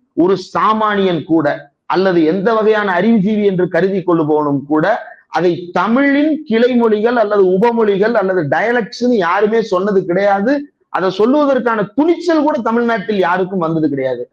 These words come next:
ஆனா இது எல்லாத்தையும் வந்து தமிழ் அழிக்கிறது அப்படின்னு இவங்க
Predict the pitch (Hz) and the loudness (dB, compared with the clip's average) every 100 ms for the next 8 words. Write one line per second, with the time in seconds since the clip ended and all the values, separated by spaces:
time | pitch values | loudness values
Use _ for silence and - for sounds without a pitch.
0 | _ _ - 151 156 175 233 - 185 202 | _ _ -6 -4 -2 -2 -2 -4 0 2
1 | 208 247 269 269 277 240 240 294 262 202 | 2 0 -2 0 2 2 2 2 4 2
2 | 185 - 208 320 269 190 262 254 254 196 | 0 -2 0 2 2 2 0 0 0 4
3 | 190 185 - 165 196 170 | 2 2 0 0 2 0